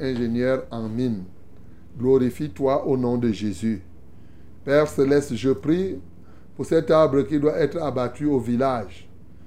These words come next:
Tu vois souvent tous les contours qui sont là. Quelqu'un peut aller abattre un arbre et lui-même est abattu, ou bien l'arbre pas tomber sur quelqu'un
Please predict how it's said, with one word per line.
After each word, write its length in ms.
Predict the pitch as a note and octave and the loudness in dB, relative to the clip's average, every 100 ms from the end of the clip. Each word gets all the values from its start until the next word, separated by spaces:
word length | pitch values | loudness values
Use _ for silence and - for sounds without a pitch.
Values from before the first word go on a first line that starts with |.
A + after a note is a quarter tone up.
| - - | -18 -10
Tu 100 | A#2 | -6
vois 220 | A#2 C#3+ | 2 2
souvent 420 | C#3+ C3+ A#2+ D3+ D#3 | 2 0 2 2 0
tous 240 | - D#3+ | -4 0
les 140 | D3 C#3 | 2 2
contours 540 | C3+ B2+ A#2+ D3+ D3 | -2 -2 0 -2 0
qui 120 | C#3 | -4
sont 320 | C3+ C3+ C3+ | -4 -2 -2
là. 380 | C3+ B2+ C3+ D#3+ - - - - - - | -2 -4 -6 -8 -12 -16 -16 -16 -16 -10
Quelqu'un 280 | C3 A#2+ D3+ | -8 2 2
peut 120 | C#3+ | 6
aller 200 | D3+ C3+ | 4 6
abattre 500 | D3 C3 C3 C#3 C3 | 4 4 2 0 2
un 200 | C#3+ C#3 | 2 2
arbre 440 | C#3 C3+ C3 B2+ C#3+ - | 2 0 0 0 0 0
et 120 | B2 | -2
lui-même 300 | C3+ C#3+ C#3 | 0 0 0
est 160 | C#3+ | 0
abattu, 720 | B2+ A#2+ A2+ A2 F#2 C3 F3 - - - - - - | 0 0 -2 -4 -4 -6 -6 -8 -18 -18 -18 -16 -8
ou 80 | D3 | -4
bien 220 | C#3 D3+ | 2 4
l'arbre 420 | D3+ D3 C#3 B2+ | 4 4 4 2
pas 260 | B2 C#3+ C#3 | 2 2 0
tomber 420 | C#3 C3+ B2 C3 | 0 -2 0 -2
sur 220 | B2+ C3 | -4 -8
quelqu'un 580 | - B2 A2 C#3 C#3+ D#3 | -4 -6 -4 -2 -2 -4